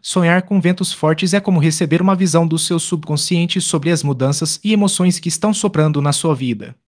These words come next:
Esses ventos podem representar desafios, liberdade ou até mesmo a necessidade de deixar ir o que não serve mais.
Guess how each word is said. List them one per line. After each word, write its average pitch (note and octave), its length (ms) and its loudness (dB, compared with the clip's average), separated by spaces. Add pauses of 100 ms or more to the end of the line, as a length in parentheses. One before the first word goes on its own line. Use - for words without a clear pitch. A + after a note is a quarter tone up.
(200)
Esses A#2+ 240 -4
ventos F#3+ 340 0
podem G#3+ 320 0
representar F3+ 680 2
desafios, C#3+ 760 -2 (180)
liberdade D#3 480 2
ou D3 100 0
até D#3+ 200 0
mesmo D#3+ 320 0
a E3 40 0
necessidade D#3 600 0
de C#3 100 -2
deixar F3 360 2
ir D#3+ 120 4
o F3+ 60 -2
que - 80 -4
não G3+ 160 2
serve E3+ 320 0
mais. C3+ 600 -4